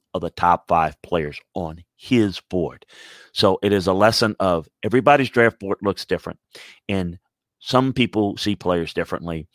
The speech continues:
And John Butler, if there's anybody that is a Hall of Fame evaluator, he was. And again, the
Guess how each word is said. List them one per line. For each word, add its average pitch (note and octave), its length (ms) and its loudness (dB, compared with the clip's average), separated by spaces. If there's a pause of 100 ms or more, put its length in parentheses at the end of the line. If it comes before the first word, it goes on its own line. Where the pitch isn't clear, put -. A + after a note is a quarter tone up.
(400)
And F#2+ 200 -2
John G#2 240 2
Butler, F#2 500 0 (800)
if G#2 140 -6
there's G#2+ 260 0 (100)
anybody B2 640 2
that F#2 220 -4
is F2 180 -4
a E2+ 120 -4
Hall A#2 300 2
of G#2+ 100 4
Fame G2 300 -2
evaluator, E2+ 920 -4
he - 360 -6
was. F#2 640 2
And E2+ 380 -8
again, F2 560 -6 (760)
the F#2 400 -2